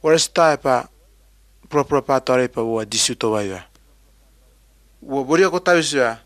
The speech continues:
Pesu disu we pa wo ya tore ro to ari. Wo se Satan Adam ba yora Eve kere wa tura ro pa ora siya.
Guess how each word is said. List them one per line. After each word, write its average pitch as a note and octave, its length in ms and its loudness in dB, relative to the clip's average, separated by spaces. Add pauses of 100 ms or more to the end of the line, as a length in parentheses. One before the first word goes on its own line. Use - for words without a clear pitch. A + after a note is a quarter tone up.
(300)
Pesu A3+ 260 2
disu D#3+ 320 -2
we F3 60 4
pa D#3 180 2
wo D3+ 240 4
ya C3+ 120 0
tore D#3+ 360 4
ro C3+ 160 2
to B2+ 160 -4
ari. G#2+ 360 -6 (1160)
Wo F3 120 0
se G3+ 80 -4
Satan D#3+ 560 -2 (400)
Adam D3 300 2
ba C#3 140 0
yora B2+ 160 4
Eve C#3 440 -4
kere C#3 360 2
wa A2+ 160 -6
tura C3+ 280 2
ro B2 180 2
pa B2+ 120 -10
ora A2+ 220 -6
siya. G#2+ 400 -10